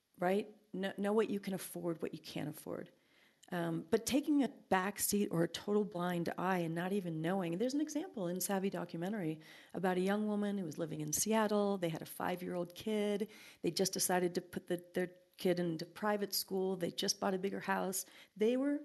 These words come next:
living on what I call the, the, the edge of financial fragility. Many of us do. Many of us do. But they knew, "It's okay. I'm gonna be getting a promotion pretty soon. We're both working. I work as an entrepreneur. You work as,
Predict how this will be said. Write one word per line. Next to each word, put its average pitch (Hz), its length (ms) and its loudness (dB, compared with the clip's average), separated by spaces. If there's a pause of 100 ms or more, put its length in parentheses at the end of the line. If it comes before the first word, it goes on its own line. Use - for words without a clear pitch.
(280)
living 202 420 4
on 180 80 2
what 170 140 0
I 175 60 -2
call - 260 -2
the, 165 140 0 (180)
the, - 220 0
the - 200 -2
edge 165 220 4
of - 80 -4
financial 156 560 0
fragility. - 720 -4 (500)
Many 196 540 4
of 170 160 -4
us 165 180 -2
do. 131 340 -2 (240)
Many 180 540 -2
of - 120 -8
us - 180 -6
do. - 160 -6 (840)
But 220 220 4
they 285 140 6
knew, 392 260 -2 (340)
"It's 180 180 0
okay. - 460 -2 (280)
I'm 156 140 0
gonna 147 140 -2
be 135 100 -4
getting 135 240 -2
a - 20 -8
promotion 254 520 0
pretty 214 240 -4
soon. 190 500 -2
We're 151 100 -2
both 175 400 0
working. 214 520 -2
I 170 80 -2
work - 240 -8
as 175 100 -8
an 202 80 -6
entrepreneur. 277 680 6
You 233 200 4
work 226 280 0
as, 220 200 0